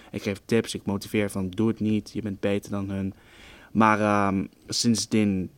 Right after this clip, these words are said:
ben ik gewoon mezelf. En ik woon nu ook op mezelf.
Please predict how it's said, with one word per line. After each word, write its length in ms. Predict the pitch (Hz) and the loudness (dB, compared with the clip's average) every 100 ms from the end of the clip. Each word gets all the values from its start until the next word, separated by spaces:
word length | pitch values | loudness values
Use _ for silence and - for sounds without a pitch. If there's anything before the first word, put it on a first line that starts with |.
| _ | _
ben 120 | - 92 | -4 -4
ik 100 | - | -4
gewoon 380 | 95 90 98 - - | -6 -4 -6 -10 -8
mezelf. 640 | 101 98 95 90 - - - _ | -4 0 0 -2 -6 -18 -20 _
En 140 | - 104 | -4 -2
ik 100 | - | 2
woon 180 | 110 110 | 2 4
nu 60 | |
ook 140 | 107 104 | 4 2
op 60 | |
mezelf. 520 | 104 95 101 95 95 | 0 2 2 2 -2